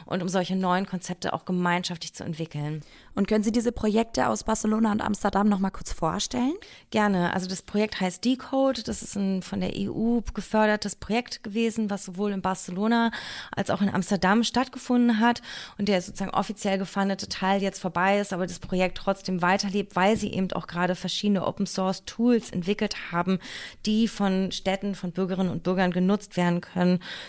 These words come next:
Speaker 1: für ihr Datenmanagement und wirklich recht wegweisende Arbeit ge-, geleistet haben. Ähm, in Barcelona sieht man das auch, finde ich, richtig, wenn man in der Stadt ist, weil man sieht, wie Bürgerinnen einbezogen werden, bestimmte,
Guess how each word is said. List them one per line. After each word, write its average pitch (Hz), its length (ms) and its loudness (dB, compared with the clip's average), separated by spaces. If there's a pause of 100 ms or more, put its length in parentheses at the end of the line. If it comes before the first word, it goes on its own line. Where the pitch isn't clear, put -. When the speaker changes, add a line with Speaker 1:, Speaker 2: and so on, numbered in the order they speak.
Speaker 1:
für 214 400 4
ihr 170 400 4
Datenmanagement 180 1200 2 (420)
und 185 480 2
wirklich 196 460 -4
recht 202 220 -4
wegweisende 202 600 2
Arbeit 185 380 0
ge-, 180 100 -8 (200)
geleistet 190 600 -2
haben. 180 500 0 (340)
Ähm, 175 440 0
in 170 500 -2
Barcelona 196 580 0
sieht 190 220 -2
man 165 140 0
das 160 140 -6
auch, - 100 -12
finde 160 220 -4
ich, - 120 -10
richtig, 165 300 -6
wenn 165 100 -2
man 160 120 0
in 165 120 -4
der 170 80 0
Stadt 160 360 -2
ist, - 260 -4
weil 170 80 2
man 165 240 4 (340)
sieht, 190 420 -2
wie 185 340 -2
Bürgerinnen 190 520 -2
einbezogen 185 640 -4
werden, 180 360 0
bestimmte, 180 640 -2